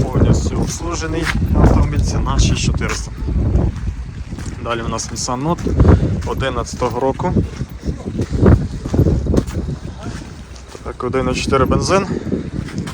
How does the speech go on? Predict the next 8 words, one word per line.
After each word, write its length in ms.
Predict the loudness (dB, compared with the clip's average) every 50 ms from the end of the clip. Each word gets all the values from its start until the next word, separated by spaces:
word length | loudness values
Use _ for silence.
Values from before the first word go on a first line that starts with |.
| -10 -12 -16 -16 -18 -18 -18 -12 -8
Номер 240 | -6 -4 -4 -4 -6 -6 -6 -6 -6 -4 -2
телефону. 420 | 0 0 0 0 0 -2 -2 -2 -2 -2 -2 -2 -4 -4 -4 -4 -2 0 0 0 0 -2 -4 -4 -4 -6 -6 -6 -8 -10
Пригнаний 380 | -10 -8 -6 -6 -6 -6 -6 -6
з 80 | -6
Німеччини. 440 | -2 0 2 2 4 4 4 4 4 2 0 0 0 0 -2 -2 -4 -6
Ціна 280 | -6 -4 -2 -2 0 0
шість 260 | 0 -2 -4 -2 -2
чотириста. 460 | 0 0 2 2 2 2 2 2 0